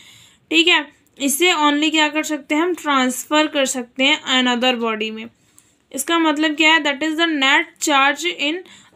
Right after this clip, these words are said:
isolated system remains constant। इसका मतलब जो नेट चार्ज होता है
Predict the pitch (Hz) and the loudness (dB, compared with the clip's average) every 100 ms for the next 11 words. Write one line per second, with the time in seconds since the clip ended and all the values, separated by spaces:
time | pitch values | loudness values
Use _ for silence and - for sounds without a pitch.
0 | 247 262 277 302 277 262 302 339 320 277 | 0 0 -2 -2 0 0 2 -2 -2 -8
1 | - 311 302 262 262 302 - 269 233 226 | -6 -4 -2 -2 -2 -4 -6 -6 -4 -4
2 | 240 233 262 247 320 320 294 320 302 311 | -6 -8 -10 -4 -2 0 0 -2 0 0
3 | 262 277 294 - 285 262 285 285 262 233 | 2 2 0 -4 0 2 2 0 -4 -2
4 | 226 226 233 285 | -2 0 2 0